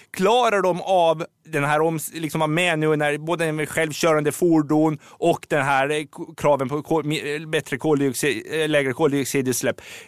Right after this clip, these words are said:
Alltså, det, det är en ödesfråga för hela den svenska ekonomin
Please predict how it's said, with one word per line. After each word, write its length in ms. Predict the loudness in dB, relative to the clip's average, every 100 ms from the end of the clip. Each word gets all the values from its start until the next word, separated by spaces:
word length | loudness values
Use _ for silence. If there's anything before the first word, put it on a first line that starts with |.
| -4
Alltså, 160 | -2 0
det, 280 | 2 2 0
det 220 | 0 2
är 40 |
en 100 | 4
ödesfråga 680 | 4 4 2 0 4 4 4
för 80 | 0
hela 180 | 0 0
den 80 | 0
svenska 320 | -2 -2 -4
ekonomin 440 | 0 0 0 -6